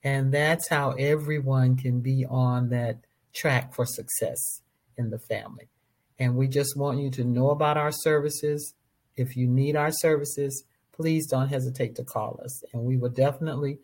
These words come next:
start the process to make, to see if you are eligible for our program. Um, and in the upstate, uh, we have, uh, Latoya Evans. In the Midlands, we, we have Yvonne.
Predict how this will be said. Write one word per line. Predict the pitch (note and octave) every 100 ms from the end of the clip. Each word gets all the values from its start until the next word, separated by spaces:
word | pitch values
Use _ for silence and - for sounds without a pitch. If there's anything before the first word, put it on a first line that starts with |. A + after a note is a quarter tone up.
| _ _
start | - C3 C3
the | C#3
process | - C#3 B2+ B2+ A#2+ A#2 - -
to | B2
make, | A#2+ A#2+ -
to | -
see | B2+ - C#3 B2
if | B2+
you | B2
are | A#2
eligible | B2+ A#2 A2+ - B2+
for | -
our | A2 G#2
program. | _ G#2+ - F#2+ B2+ C3 _ _ _ _ _
Um, | A#2+ A#2 A#2 B2
and | B2+ B2+
in | C3 A#2+
the | A#2+ A#2+
upstate, | C3+ C3 - - C#3+ C#3 C3+ -
uh, | B2 A#2+
we | A#2+
have, | A#2+ A2 A2+
uh, | - - A2+ A2
Latoya | A2 A2 - B2+ A2 A2 -
Evans. | C#3 C#3 D3 E3 F3 - - _ _ _ _ _
In | B2+ A#2+
the |
Midlands, | B2+ C3+ B2+ C#3+ F3 F3+ -
we, | C3 A2+
we | A#2+ A#2+
have | A#2+ G#2+
Yvonne. | A#2 A#2+ B2 A#2 A#2+ F3+